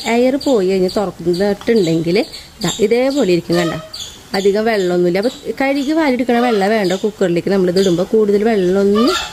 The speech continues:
ഒഴിക്കണ്ട കേട്ടോ. അപ്പോൾ ഇങ്ങനെ നല്ലതായിട്ട് ഇങ്ങനെ ഉലർന്ന് കിട്ടും നമുക്ക്. പിന്നെ നമ്മുടെ ഇതെന്ന് പറഞ്ഞിട്ടുണ്ടെങ്കിൽ ഉള്ളി,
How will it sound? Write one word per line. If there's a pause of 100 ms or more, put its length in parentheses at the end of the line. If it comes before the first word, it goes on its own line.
(160)
ഒഴിക്കണ്ട
കേട്ടോ.
അപ്പോൾ
ഇങ്ങനെ
നല്ലതായിട്ട്
ഇങ്ങനെ
ഉലർന്ന്
കിട്ടും
നമുക്ക്. (640)
പിന്നെ (840)
നമ്മുടെ
ഇതെന്ന്
പറഞ്ഞിട്ടുണ്ടെങ്കിൽ (140)
ഉള്ളി,